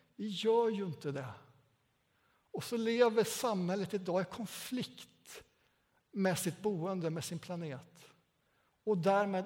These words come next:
också med sin framtid. Hur ska den bli för våra barn, barnbarn och barnbarnsbarn?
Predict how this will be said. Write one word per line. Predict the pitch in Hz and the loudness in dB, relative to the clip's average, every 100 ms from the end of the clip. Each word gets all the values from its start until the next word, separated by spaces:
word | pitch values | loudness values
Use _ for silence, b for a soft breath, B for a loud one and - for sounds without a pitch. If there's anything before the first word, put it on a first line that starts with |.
| - | -6
också | - - - | -12 -10 -6
med | 160 143 | -6 -6
sin | 170 | -8
framtid. | - 208 180 - 226 151 123 - _ _ _ _ _ _ _ _ _ - | -8 -8 -8 -10 -12 -10 -12 -18 _ _ _ _ _ _ _ _ _ -18
Hur | - 262 | -6 -4
ska | - - | -2 0
den | 226 220 | 0 0
bli | 160 214 254 262 247 | 0 2 2 0 -4
för | 214 | -2
våra | 175 170 175 | 2 4 4
barn, | 151 220 220 226 226 214 | 4 2 4 2 2 0
barnbarn | 180 214 170 160 196 196 | 2 2 2 0 -2 -2
och | 202 | -2
barnbarnsbarn? | 185 196 156 143 160 143 196 - - | -2 -2 -2 -6 -6 -8 -12 -14 -16